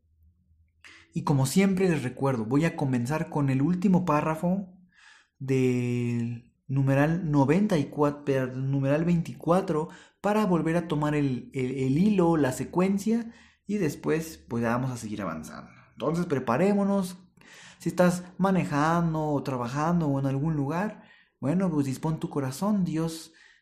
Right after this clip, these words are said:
eh, acepta las oraciones de todos nosotros en cualquier lugar, en cualquier momento.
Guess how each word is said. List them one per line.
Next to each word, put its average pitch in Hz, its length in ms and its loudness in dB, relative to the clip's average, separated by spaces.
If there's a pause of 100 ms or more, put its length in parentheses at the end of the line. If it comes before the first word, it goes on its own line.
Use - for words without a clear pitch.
(140)
eh, 123 560 -6
acepta 180 480 -4
las 147 260 -4
oraciones 165 640 -2
de 139 80 -2
todos 160 260 -4
nosotros 180 580 -4
en 131 120 -6
cualquier 131 320 -6
lugar, 156 360 -2
en 151 120 -4
cualquier 127 300 -6
momento. 90 600 -8